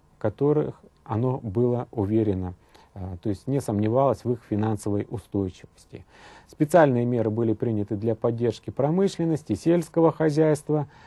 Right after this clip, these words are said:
для, а, борьбы с безработицей. Ну и самое главное, наверное, при Рузвельте были сделаны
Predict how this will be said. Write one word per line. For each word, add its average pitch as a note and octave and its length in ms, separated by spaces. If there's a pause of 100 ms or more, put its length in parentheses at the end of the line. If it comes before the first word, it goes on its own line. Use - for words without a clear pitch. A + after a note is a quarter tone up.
(140)
для, C#3+ 460
а, G2 380
борьбы B2+ 360
с G#2+ 60
безработицей. D#3 1040 (360)
Ну F#3+ 180
и - 120
самое E3+ 480
главное, D#3+ 440
наверное, B2+ 440
при B2 160
Рузвельте C3 580
были A#2 300
сделаны A2 600